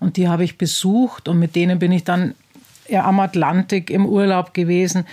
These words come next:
Und ich konnte nach vier Wochen Französisch sprechen mit denen.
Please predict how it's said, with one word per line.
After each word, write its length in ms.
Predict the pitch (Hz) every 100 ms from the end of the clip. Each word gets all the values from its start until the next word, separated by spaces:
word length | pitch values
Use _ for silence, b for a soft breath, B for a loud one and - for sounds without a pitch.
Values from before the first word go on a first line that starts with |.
| B
Und 120 | 180 180
ich 140 | -
konnte 380 | - 214 233 202
nach 160 | 175
vier 280 | - 214 214
Wochen 400 | 196 190 185 180
Französisch 600 | - 175 170 - 208 165 -
sprechen 500 | - 135 131 151 143
mit 200 | 139 143
denen. 400 | 143 147 147